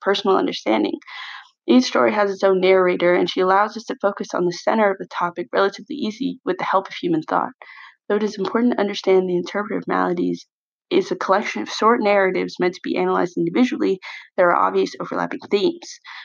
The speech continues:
From marriage and communication to connection and loss, each is important in understanding the ways in which Lahiri's characters should struggle with assimilation. Pardon my interruption,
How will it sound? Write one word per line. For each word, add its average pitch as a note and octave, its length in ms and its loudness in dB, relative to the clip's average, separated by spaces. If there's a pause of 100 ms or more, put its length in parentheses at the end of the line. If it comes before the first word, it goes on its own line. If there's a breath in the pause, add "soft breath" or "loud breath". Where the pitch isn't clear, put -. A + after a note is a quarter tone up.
(120 loud breath)
From F#3 160 2
marriage G#3 280 4
and G3 100 -8
communication F#3+ 680 -2
to - 120 -10
connection F#3 380 -2
and E3 100 0
loss, F#3+ 340 2 (340)
each G3+ 140 -2
is A3 120 -6
important G3 420 0
in F#3 120 2
understanding F3+ 540 0
the F3 80 0
ways F3 340 0
in F3+ 80 0
which E3+ 280 -2
Lahiri's F#3 400 -4
characters G#3 460 -2
should - 120 -8
struggle F3 380 0
with E3 100 -8
assimilation. - 680 -4 (1300 loud breath)
Pardon D4+ 180 6
my A#3+ 120 6
interruption, F3 580 2